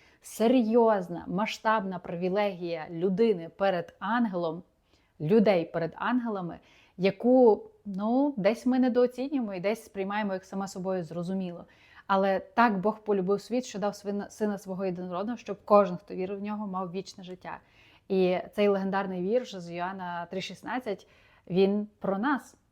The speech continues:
для нас і до нас. Ангели створені для служіння Богу і виконання Його волі. Зокрема, передавати послання, охороняти, приносити суд, прославляти Бога. А люди створені для стосунків з Богом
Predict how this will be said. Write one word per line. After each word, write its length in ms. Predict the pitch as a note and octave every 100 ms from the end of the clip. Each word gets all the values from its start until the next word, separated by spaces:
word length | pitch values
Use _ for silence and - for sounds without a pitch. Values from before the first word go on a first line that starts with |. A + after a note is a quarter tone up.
| _
для 240 | F3 E3+ F3
нас 320 | F#3+ B3 -
і 120 | G3
до 260 | D#3+ F#3 F#3+
нас. 400 | E3+ C3+ - - _ _ _ _
Ангели 400 | A3 C#4 C#4+ D#4
створені 460 | D4+ G#3+ A3 A3 A3
для 160 | F#3+ F#3+
служіння 440 | G3+ G3 F#3+ F3
Богу 320 | E3 F3+ A#3+
і 120 | -
виконання 440 | F#3 F3+ F3 F3+ E3+
Його 180 | E3 E3+
волі. 300 | E3 D#3 -
Зокрема, 500 | F3+ F3 F3+ G3+ G#3+ -
передавати 540 | F#3 F3 E3 D#3 E3+
послання, 640 | - - F#3+ D4+ C#4 C4 - -
охороняти, 840 | F#3 D#3+ D3+ E3+ A#3+ C4 A#3+ A#3+ - - - -
приносити 600 | - F#3 F3 D#3+ D#3 E3
суд, 460 | D#3 - C#4+ D4 - E3 F3
прославляти 560 | E3 E3+ E3 D#3+ D#3+
Бога. 440 | D#3 A#3 C#4 F#3+ - _ _
А 160 | - D#3
люди 460 | D#3+ C4+ D#4+ F4+ F4+ _ _ _ _
створені 840 | - - G#3+ G3 G3+ A3 C4 D4 _ _
для 360 | F#3+ F3 A3 C4+
стосунків 1000 | - - D#4 - A#3+ F#3+ F#3 - B3+ B3+ _ -
з 140 | F3+
Богом 600 | E3+ E3+ C#4 C#4+ F#3 E3+